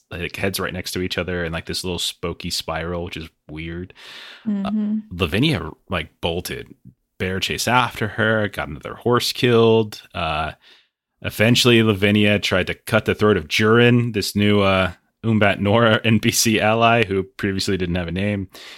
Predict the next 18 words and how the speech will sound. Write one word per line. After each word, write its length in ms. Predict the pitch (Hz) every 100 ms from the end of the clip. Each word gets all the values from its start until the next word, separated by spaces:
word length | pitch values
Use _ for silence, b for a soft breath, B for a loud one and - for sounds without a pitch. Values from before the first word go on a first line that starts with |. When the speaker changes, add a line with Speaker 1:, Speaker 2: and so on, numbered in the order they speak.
| B B _ -
Speaker 1:
And, 500 | 98 101 101 92 101
uh, 380 | 95 95 92 87 _ _ _ _ _ -
eventually, 880 | 98 117 147 - 82 - - - _ _ _
despite 380 | 98 - 101 92
she 100 | 117
was 100 | 104
going 220 | 104 90
crazy, 200 | - 90
it 60 | 85
didn't 160 | 165
even 160 | 165 107
seem 220 | - 110
like 140 | 85 -
Lavinia 320 | 87 80 69
anymore. 500 | 65 58 - 64 - _ B B B B _
Uh, 140 | - -
you 180 | 90 95
all 280 | 95 92